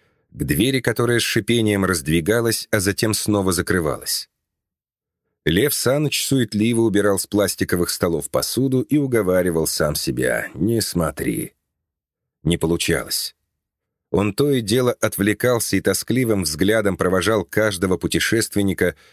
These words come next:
исчезавшего за дверью. Впереди было несколько месяцев вахты. Причём, если центр не пришлёт нового пилота, в гордом, мать его, так, одиночестве. Как бы крыша не съехала.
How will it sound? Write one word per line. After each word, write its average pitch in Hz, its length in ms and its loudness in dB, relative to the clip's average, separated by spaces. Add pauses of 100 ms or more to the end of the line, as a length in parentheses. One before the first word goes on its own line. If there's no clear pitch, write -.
(180)
исчезавшего 104 800 0
за 90 160 0
дверью. 76 420 -4 (1080)
Впереди 113 440 0
было 120 220 2
несколько 110 640 0
месяцев 90 600 0
вахты. 76 540 -2 (1080)
Причём, 104 420 0
если 98 340 2
центр 104 460 0
не 101 140 2
пришлёт 98 500 0
нового 90 440 2
пилота, 95 800 -2
в 67 220 -10
гордом, 123 480 0
мать 117 300 0
его, 104 180 2
так, - 280 -2
одиночестве. 85 880 -2 (640)
Как 92 240 -2
бы 127 140 2
крыша 107 420 0
не 113 120 0
съехала. - 600 -4